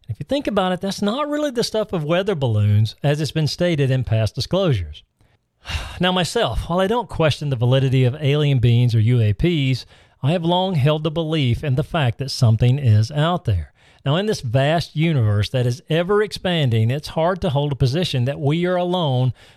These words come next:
occupying the sole outpost of life in this grand design.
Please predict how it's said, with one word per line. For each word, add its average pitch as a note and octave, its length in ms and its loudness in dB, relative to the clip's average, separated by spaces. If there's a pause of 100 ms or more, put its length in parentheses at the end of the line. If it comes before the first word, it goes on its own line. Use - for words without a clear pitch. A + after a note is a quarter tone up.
occupying A#2+ 680 0
the A#2+ 100 -2
sole F3 520 -2
outpost C#3+ 560 -2
of A2 120 0
life A#2+ 420 0 (300)
in D3 160 0
this D#3+ 180 0
grand G2 340 2
design. G#2+ 540 2